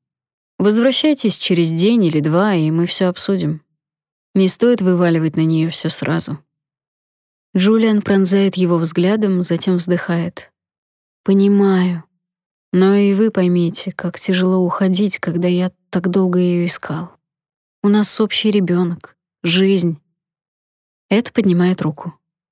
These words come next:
«Знаю, знаю. Только на пару дней». Он достает карточку и что-то на ней царапает.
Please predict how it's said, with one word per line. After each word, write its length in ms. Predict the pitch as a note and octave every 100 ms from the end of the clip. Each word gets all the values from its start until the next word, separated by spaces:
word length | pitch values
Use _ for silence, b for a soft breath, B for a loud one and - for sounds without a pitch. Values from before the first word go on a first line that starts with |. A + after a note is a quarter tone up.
| _ _ _ -
«Знаю, 640 | E3 E3+ F3 G3+ G3+ F3+
знаю. 560 | F3 F3+ F3+ D#3+ E3 - _ _ _ _ _ -
Только 300 | F3 E3 F3
на 120 | F3
пару 260 | F#3 G3
дней». 460 | G3 F3+ E3 - - _ _ _ _ _ _ _ _ _ _ -
Он 100 | G#3+
достает 420 | G3+ - F#3+ F3+
карточку 600 | - A#3+ - - - F#3
и 100 | E3
что-то 340 | - - G#3+
на 120 | F#3+ F3+
ней 180 | F3+
царапает. 640 | F3 - D3+ D3+ F3 -